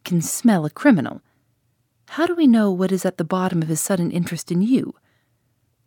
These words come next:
Perhaps even now his suspicions are aroused. He guesses." Missus Vandemeyer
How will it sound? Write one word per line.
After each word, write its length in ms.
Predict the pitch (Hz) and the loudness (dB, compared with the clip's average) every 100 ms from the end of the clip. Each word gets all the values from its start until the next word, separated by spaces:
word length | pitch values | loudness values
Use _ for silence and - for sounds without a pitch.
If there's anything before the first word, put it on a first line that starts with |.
| - | -18
Perhaps 440 | 180 202 - - | -8 -8 -8 -8
even 260 | 175 180 208 | -4 0 2
now 400 | 262 - - - - | 0 -2 -6 -10 -16
his 180 | - 175 | -10 -8
suspicions 560 | - 170 - 185 180 170 | -6 -8 -4 -4 -2 0
are 180 | 156 160 | 0 0
aroused. 640 | 233 170 - - - - _ _ | 0 0 -4 -10 -12 -16 _ _
He 140 | - | -8
guesses." 580 | 185 208 196 190 160 160 - _ _ _ _ _ _ _ _ _ _ _ _ - | 0 0 0 -4 -4 -6 -12 _ _ _ _ _ _ _ _ _ _ _ _ -10
Missus 300 | 175 175 156 | -8 -6 -2
Vandemeyer 580 | 214 202 139 120 110 | 0 0 0 -6 -10